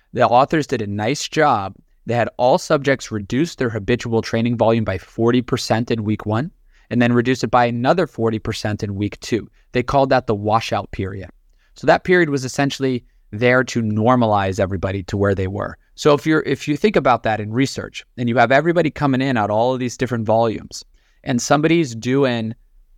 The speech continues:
forty-five sets per week and then they start doing twenty-two sets per week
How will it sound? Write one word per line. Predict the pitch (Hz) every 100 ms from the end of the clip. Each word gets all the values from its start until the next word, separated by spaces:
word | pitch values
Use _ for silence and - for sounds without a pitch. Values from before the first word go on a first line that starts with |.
| _
forty-five | - 127 135 135 127 120
sets | - 110
per | - 107
week | 110 110 - - _ _ _
and | 123 120
then | 120
they | 131
start | - 127 113
doing | 113 104
twenty-two | - 135 139 - 110
sets | - 101
per | -
week | 98 101 -